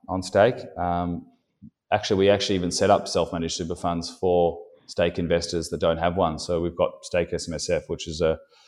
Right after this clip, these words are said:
uh, a way in which, you know, we've got thirty, as I said, thirty-two-year-olds that want to access their super and invest it the way with the control and, you know, without, with the freedom they want, and they actually come to Stake to set up a, uh, a super fund. So we, yeah, we've got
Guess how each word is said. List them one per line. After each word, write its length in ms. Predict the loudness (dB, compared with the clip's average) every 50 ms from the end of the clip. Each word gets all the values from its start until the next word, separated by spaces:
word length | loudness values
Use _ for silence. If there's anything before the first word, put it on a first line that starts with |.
| _ -20 _ _ _ _ 0
uh, 180 | 2 2 4 4
a 80 | 4 4
way 200 | 6 6 6 6 4 4
in 60 | 2
which, 180 | 2 0 0 -4 -8 -8 -8 -8
you 60 | -6 -4
know, 100 | -4 -6 -8 _ _ -6
we've 120 | -6 0 2 0
got 80 | 0 0 -2 -4
thirty, 180 | -4 -2 0 0
as 100 | 0 -2
I 40 | -2
said, 180 | -4 -4 -6 -4 -2 -2
thirty-two-year-olds 800 | 0 0 -2 -2 -2 -2 0 2 2 4 4 2 2 0 -4 -6
that 80 | -4
want 280 | -2 0 0 0 -2 -2
to 120 | 0 0 0 0 -2 -6 _ _
access 320 | -4 -4 -4 -4 -10 -8 -6
their 80 | -6 -6
super 300 | -2 -2 -4 -4 -2 -4
and 80 | -4 -2
invest 300 | 0 0 -2 -2 -4 -4
it 60 | -2
the 100 | 0 2
way 180 | 2 2 2 0 -2 -6 -10
with 100 | -10 -10
the 80 | -12 -12
control 560 | -10 -10 -10 -4 0 2 4 4 4 2 0
and, 180 | -4 -6 -8 -10 _
you 60 | -6
know, 140 | -4 -4 -4
without, 320 | -4 -4 -2 -2 -2 -2 -2 -6 -14 _ _ _ _ _
with 140 | -14 -14 -8
the 80 | -8 -8
freedom 300 | 0 0 2 4 4 2
they 120 | 2 2 2
want, 300 | 4 4 2 2 0 -2
and 100 | 0 2
they 100 | 2 2 2
actually 200 | 0 -4 -10 -8 -8
come 100 | -8 -8
to 80 | -8 -12
Stake 240 | -4 -2 -2 -2 -2
to 60 | -6
set 200 | -4 -2 0 2
up 140 | 2 2 2 2
a, 260 | 2 4 4 4 4
uh, 220 | 4 4 2 0 -2 -8 -20 -20 -20 _ _ _ _ -6
a 80 | -4
super 260 | -4 -2 -2 -4 -4 -2
fund. 240 | -2 -2 -2 -2
So 120 | -2 0 2
we, 80 | 4
yeah, 160 | 6 6 6 6 4
we've 140 | -2 2 4 4
got 80 | 4